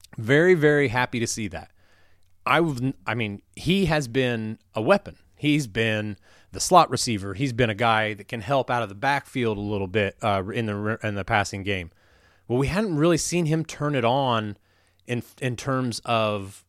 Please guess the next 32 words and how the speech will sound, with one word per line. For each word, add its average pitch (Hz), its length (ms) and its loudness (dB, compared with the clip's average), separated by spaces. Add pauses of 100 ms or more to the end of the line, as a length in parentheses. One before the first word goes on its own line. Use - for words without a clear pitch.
running 120 380 2
the 101 80 -6
ball, 92 480 -2
and 107 160 -2
especially 143 680 -4
not 107 360 -2
running 110 320 -2
the 101 60 -6
ball 98 460 0 (300)
between 139 260 -4
the 120 60 -4
tackles. 135 560 -4 (840)
Very 143 440 0
impressed 120 400 0
of 98 100 -10
him 110 180 -4
today. 92 360 -8 (120)
I 107 120 0
thought 117 120 0
that 113 140 2
was 95 100 -4
awesome. 98 300 -4 (1160)
And 156 100 6
we're 143 80 8
also 143 220 4
seeing 123 420 -4 (400)
that 117 80 -12
this - 160 -4
Colts - 240 -2
offensive 113 400 -2
line 131 380 -2 (420)
can 117 600 -4